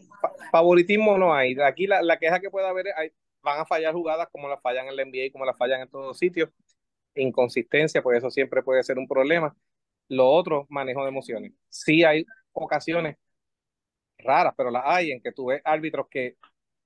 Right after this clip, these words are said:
no manejan bien, entonces, el, la constante presión quizás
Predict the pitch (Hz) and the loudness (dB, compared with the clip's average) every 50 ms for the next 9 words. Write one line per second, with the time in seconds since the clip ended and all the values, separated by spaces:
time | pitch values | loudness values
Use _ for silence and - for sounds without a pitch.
0 | _ _ _ _ _ _ _ _ _ _ _ 156 147 143 139 139 139 143 147 147 | _ _ _ _ _ _ _ _ _ _ _ -8 -6 -2 0 2 2 2 2 2
1 | 147 143 151 151 147 139 143 147 143 143 143 135 - 143 135 - 160 143 - - | 2 2 2 0 -2 0 0 0 0 0 -2 -4 -4 -4 -2 -2 -4 -4 -4 -4
2 | 139 135 127 120 123 123 123 131 131 131 123 123 - 123 123 120 - - 123 123 | -4 -4 -4 -4 -8 -10 -6 -2 0 0 2 2 2 0 0 0 2 2 2 2
3 | 120 - 139 131 135 135 127 - 139 139 139 135 - 127 110 - 131 | 2 0 -2 0 0 0 -2 -2 -2 -4 -4 -4 -6 -10 -4 -4 -4